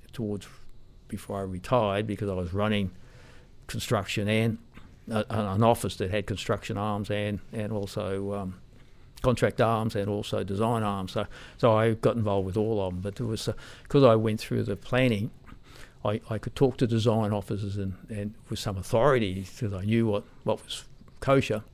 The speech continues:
And same with contracts. I, because I ran contracts, I knew what you could get away with and what, how you could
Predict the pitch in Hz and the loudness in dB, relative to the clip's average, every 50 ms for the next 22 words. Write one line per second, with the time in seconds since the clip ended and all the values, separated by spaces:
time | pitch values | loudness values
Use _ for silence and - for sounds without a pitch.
0 | - - - - - - - - - - 110 107 107 - 110 107 107 107 104 101 | -20 -20 -20 -20 -18 -18 -18 -16 -6 -4 -2 -2 0 0 0 0 0 0 -2 -2
1 | - - - - 120 117 - - 127 117 104 - - - - - - - 120 117 | -4 -4 -2 -2 0 -2 2 2 2 2 0 -2 -10 -18 -18 -20 -14 -8 -4 -2
2 | 104 104 113 113 - - - - - - 123 113 - 120 110 98 101 101 95 104 | -2 -2 -2 -4 -8 -16 -20 -20 -12 -10 -8 -4 -2 0 0 0 0 0 0 0
3 | 104 98 98 - - 131 127 120 - 135 127 127 117 - - 117 107 104 104 101 | -2 -2 -4 -4 -2 -4 -4 -2 0 2 2 2 0 -2 -4 -4 -4 -2 -2 -2
4 | 98 104 107 104 104 104 - - - - - - - - - - 110 107 - 123 | -2 -2 -2 -2 -2 -4 -6 -12 -20 -20 -20 -20 -20 -18 -4 -2 -2 -2 -2 -4
5 | 110 - 113 110 - - 117 113 117 117 117 120 120 120 123 123 117 113 101 117 | -6 -6 -10 -10 -2 -2 0 0 0 -2 -2 -2 -4 -4 -4 -4 -4 -4 -4 -4
6 | 117 113 110 107 110 110 113 - 117 113 110 113 110 104 - - 101 95 | -4 -4 -4 -4 -4 -6 -4 -2 0 0 2 2 0 -2 -2 -4 -8 -8